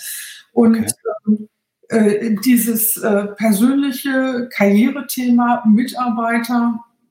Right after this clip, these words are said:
Speaker 1: geht in der Regel irgendwie unter fünf Prozent. Riesenfehler.
Speaker 2: Okay.
Speaker 1: Weil in diesem Bereich kann ich Nähe herstellen, kann ich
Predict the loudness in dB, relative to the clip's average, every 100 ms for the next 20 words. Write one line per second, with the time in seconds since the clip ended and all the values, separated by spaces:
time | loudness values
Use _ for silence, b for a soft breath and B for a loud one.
0 | -6 0 2 2 0 2 0 0 2 2
1 | 2 -2 -2 0 0 -4 -2 -4 -4 -2
2 | -4 -4 -6 -4 -4 -4 -6 -6 2 2
3 | 4 2 2 2 2 0 -4 B B -6
4 | 0 2 2 0 _ _ 0 2 2 2
5 | 0 0 0 0 -4 -10 -10 -2 0 0
6 | -2 -8 -18 _ _ 0 4 6 4 2
7 | 0 -2 -4 -6 -4 -4 -6 -8 -12 b
8 | b b _ -4 2 2 2 -4